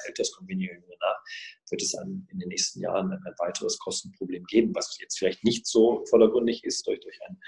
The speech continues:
doch extrem positives Wirtschaftswachstum in den letzten Jahren und eine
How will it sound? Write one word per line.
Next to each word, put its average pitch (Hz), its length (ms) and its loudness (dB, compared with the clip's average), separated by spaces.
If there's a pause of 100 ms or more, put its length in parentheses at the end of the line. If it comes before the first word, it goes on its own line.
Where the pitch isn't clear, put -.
(640)
doch - 260 4
extrem - 400 2
positives 107 500 6
Wirtschaftswachstum 117 640 6
in 113 80 0
den 113 120 6
letzten 110 280 0
Jahren 123 420 2
und - 160 -10
eine - 720 -10